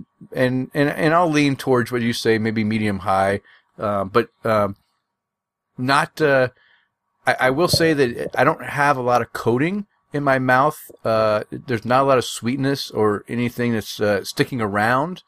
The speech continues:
Um, I don't have, I don't feel like anything's, like, on my tongue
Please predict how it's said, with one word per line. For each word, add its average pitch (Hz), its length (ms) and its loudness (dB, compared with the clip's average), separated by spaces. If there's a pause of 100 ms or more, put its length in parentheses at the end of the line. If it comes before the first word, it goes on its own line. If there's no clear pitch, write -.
(580)
Um, 107 580 -2 (640)
I 123 60 -4
don't 120 160 0
have, 123 160 2
I 117 80 2
don't 123 180 -2
feel 131 140 0
like 123 220 2
anything's, 117 480 0
like, 104 180 0
on 113 80 -2
my 104 140 0
tongue 113 500 0